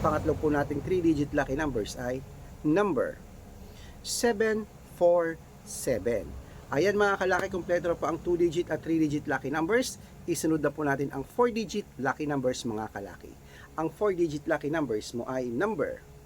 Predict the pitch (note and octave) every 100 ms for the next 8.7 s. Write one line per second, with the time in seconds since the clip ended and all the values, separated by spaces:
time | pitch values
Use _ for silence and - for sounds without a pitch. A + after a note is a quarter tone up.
0 | - - - - - - - - - -
1 | - - A#3+ - F#3 D3 G#2+ - - -
2 | A#2 G#2+ D#3 F3 F3+ - - D#3 A#2 -
3 | - B2+ C3+ C3+ B2 A#2+ A#2+ A#2 D#3 F3
4 | - - - B2+ - B2+ B2 A2+ A2 -
5 | A2+ - A#2+ D3 C#3+ D#3+ G3 D#3 G2+ -
6 | - - - - - - - - - -
7 | - A2+ C3+ G#3+ A#3+ G#3 G3 G3+ G3 -
8 | - - - G3 - -